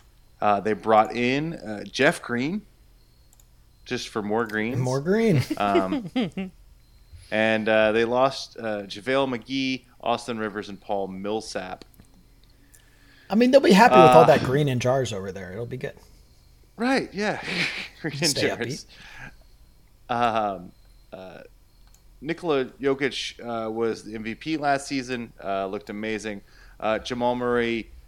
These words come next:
Speaker 1: um, before he went down, I mean, if you'll recall, uh, last year, no, so two years ago, uh, playoffs, he had multiple fifty-point games,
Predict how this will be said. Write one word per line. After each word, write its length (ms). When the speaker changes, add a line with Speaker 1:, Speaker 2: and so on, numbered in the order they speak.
Speaker 1:
um, 560
before 320
he 80
went 220
down, 280
I 20
mean, 200
if 140
you'll 200
recall, 680
uh, 260
last 520
year, 240
no, 380
so 240
two 180
years 300
ago, 520
uh, 120
playoffs, 640
he 100
had 120
multiple 500
fifty-point 580
games, 560